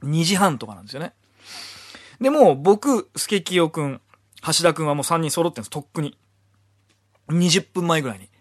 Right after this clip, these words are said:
二時十分ぐらいにもういるんですよ。「あれ、安川くん来ないね」、つって。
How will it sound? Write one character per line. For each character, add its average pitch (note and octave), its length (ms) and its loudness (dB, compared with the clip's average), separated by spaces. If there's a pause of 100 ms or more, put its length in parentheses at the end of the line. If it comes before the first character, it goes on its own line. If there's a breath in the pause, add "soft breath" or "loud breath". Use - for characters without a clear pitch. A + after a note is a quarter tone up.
(340)
二 G#3+ 160 2
時 C3+ 200 -4
十 C#3+ 160 -4
分 E3 220 -6
ぐ D#3 60 -4
ら A#2+ 80 -4
い - 20 -10
に A2+ 60 -8
も B2 100 -8
う G#2+ 60 -10
い C3 80 -8
る B2 100 -8
ん G#2 40 -12
で G2 60 -16
す - 60 -16
よ。 - 40 -10 (1800 loud breath)
「あ G#3+ 40 4
れ、 C3 140 2
安 F#3+ 260 -2
川 D3+ 200 0
く A2+ 100 -18
ん A2 40 -14
来 B2+ 120 -12
な G#2+ 120 -10
い - 40 -16
ね」、 F2+ 240 -20
つ - 100 -20
っ - 40 -20
て。 - 180 -20